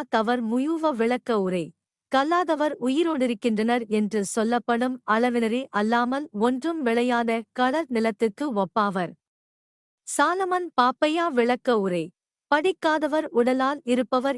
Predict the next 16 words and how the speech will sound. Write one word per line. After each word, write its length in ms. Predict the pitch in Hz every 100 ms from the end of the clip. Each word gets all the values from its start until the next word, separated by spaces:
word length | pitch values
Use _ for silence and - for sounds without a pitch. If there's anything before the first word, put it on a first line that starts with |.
| 226
என்று 300 | 226 214 220
சொல்லும் 420 | - 233 247 302 - 220
அளவினரே 520 | 226 240 226 226 277 -
அன்றி, 380 | 214 214 196 185 - _ _ -
எவர்க்கும் 520 | 220 269 370 - 370 311
பயன்படாதவர், 840 | 240 254 240 214 208 196 190 240 - _ _ -
ஆதலால் 560 | 277 330 349 339 359 302
விளைச்சல் 560 | 220 247 277 311 311
தராத 400 | 254 233 240 240 247 -
களர் 360 | 247 247 302
நிலத்துக்கு 540 | 240 226 226 226 208 240 214
ஒப்பாவர். 560 | 196 - 196 185 175 175 _ _ _ _ _ _ _ _ -
கலைஞர் 460 | 277 320 359 370 269
விளக்க 440 | 240 247 - 240
உரை. 260 | 190 180 170 - _ _ -
கல்லாதவர்களை 680 | 262 277 294 269 240 240